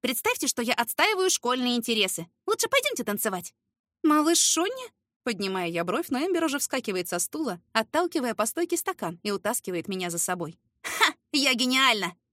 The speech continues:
Представляешь, Эш, как Мэтью обрадуется этой Ванессе! Догоняй нас, Триш!" Мы вновь танцуем и смеёмся. Давно я так не отдавалась празднику и вечеринке. Вместе со всеми веселимся, когда к нам подкатывают знакомые парни, золотая троица беркутов во главе с настоящим Шоном и ещё парочкой его друзей.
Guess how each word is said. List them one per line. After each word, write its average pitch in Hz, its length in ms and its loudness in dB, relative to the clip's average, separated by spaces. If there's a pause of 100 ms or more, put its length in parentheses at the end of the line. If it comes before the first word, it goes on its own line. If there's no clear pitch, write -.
Представляешь, 233 680 0
Эш, - 140 0
как - 180 0
Мэтью 285 300 0
обрадуется 269 460 2
этой 277 160 2
Ванессе! 320 520 2 (120)
Догоняй 359 420 2
нас, 247 140 2
Триш!" 311 320 0 (500)
Мы 311 120 4
вновь 269 200 0
танцуем 208 460 0
и - 20 -4
смеёмся. 196 720 -4
Давно 269 320 2
я 196 160 0
так 220 200 -2
не 208 100 -2
отдавалась 208 440 0
празднику 226 480 0
и 175 80 2
вечеринке. 185 580 -4 (460)
Вместе 269 340 2
со 339 140 2
всеми 247 280 0
веселимся, 214 680 -2
когда 226 260 -2
к - 80 -4
нам 320 160 0
подкатывают 330 560 0
знакомые 320 440 0
парни, 185 480 -2
золотая 285 440 0
троица 277 360 -2
беркутов 233 480 -2
во 208 80 -2
главе 202 240 0
с - 80 -4
настоящим 202 500 -2
Шоном 226 380 -2
и - 100 -4
ещё 262 240 0
парочкой 269 460 -2
его 180 220 -4
друзей. 175 380 -4